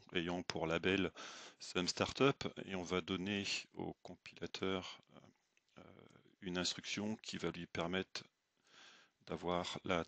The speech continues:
taille de ce, de cette fonction. Donc là, en compilant, si tout se passe bien,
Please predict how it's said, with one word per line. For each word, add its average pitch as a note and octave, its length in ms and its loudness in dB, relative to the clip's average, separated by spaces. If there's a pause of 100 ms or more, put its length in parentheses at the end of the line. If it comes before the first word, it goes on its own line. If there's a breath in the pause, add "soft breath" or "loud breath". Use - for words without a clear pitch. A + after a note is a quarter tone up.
taille G2 380 2 (380)
de F2 140 -2
ce, E2 540 2 (500)
de - 120 -6
cette - 240 0
fonction. C#3 440 0 (1080 loud breath)
Donc E2 200 -4
là, F#2 120 4
en D#2+ 120 -2 (220)
compilant, A#2+ 480 2
si - 240 2 (160)
tout - 140 -14
se - 80 -2
passe E2+ 220 0
bien, B2 320 4